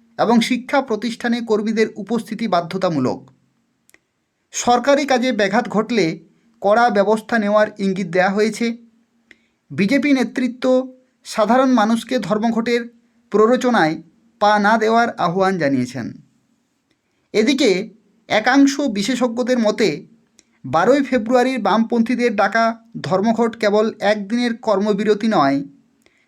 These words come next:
বরং এটি ত্রিপুরার বর্তমান শাসক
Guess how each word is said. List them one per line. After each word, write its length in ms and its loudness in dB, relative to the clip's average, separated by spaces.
বরং 260 2
এটি 280 0
ত্রিপুরার 480 0
বর্তমান 540 2
শাসক 460 0